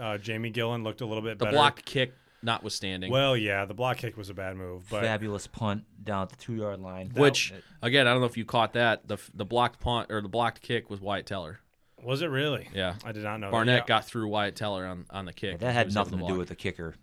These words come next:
Speaker 3: I
Speaker 1: No,
Speaker 3: mean, it was
Speaker 2: No.
Speaker 1: no, I
Speaker 3: pressure
Speaker 1: don't
Speaker 3: right
Speaker 1: put
Speaker 3: up
Speaker 1: that,
Speaker 3: the
Speaker 1: I don't
Speaker 3: middle.
Speaker 1: put that
Speaker 2: No.
Speaker 1: on Parkey one bit.
Speaker 2: Yeah, it,
Speaker 1: Um,
Speaker 2: you, you saw, uh, when, whenever you see on a, uh,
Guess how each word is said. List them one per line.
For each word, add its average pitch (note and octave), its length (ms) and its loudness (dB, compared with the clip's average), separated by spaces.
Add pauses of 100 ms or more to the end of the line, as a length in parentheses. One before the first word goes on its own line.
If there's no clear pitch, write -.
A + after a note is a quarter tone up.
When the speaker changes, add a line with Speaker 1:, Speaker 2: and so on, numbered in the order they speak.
Speaker 3:
I F2 80 -4
Speaker 1:
No, D3+ 140 2
Speaker 3:
mean, B2 80 2
it G#2+ 80 -2
was - 60 4
Speaker 2:
No. - 0 -
Speaker 1:
no, G#2+ 280 6
I - 40 8
Speaker 3:
pressure C3+ 100 4
Speaker 1:
don't C#3+ 140 4
Speaker 3:
right G#2 160 8
Speaker 1:
put - 60 6
Speaker 3:
up C3+ 60 0
Speaker 1:
that, A2+ 60 0
Speaker 3:
the - 20 2
Speaker 1:
I B2+ 40 4
don't B2+ 100 6
Speaker 3:
middle. F2+ 140 2
Speaker 1:
put G#2+ 40 2
that A2 80 2
Speaker 2:
No. G#2+ 60 2
Speaker 1:
on G2+ 80 -2
Parkey G#2 280 -2
one G2 200 -6
bit. G2+ 200 -4
Speaker 2:
Yeah, G2 260 2
it, G#2+ 100 -2
Speaker 1:
Um, B2 200 2
Speaker 2:
you, A2+ 280 4 (100)
you B2 140 -2
saw, C#3+ 540 6 (600)
uh, G2 440 2 (520)
when, A2 240 -6
whenever B2+ 260 -2
you G3+ 120 -4
see C3 440 0
on G2 160 -6
a, F2+ 220 -6
uh, D#2+ 200 -8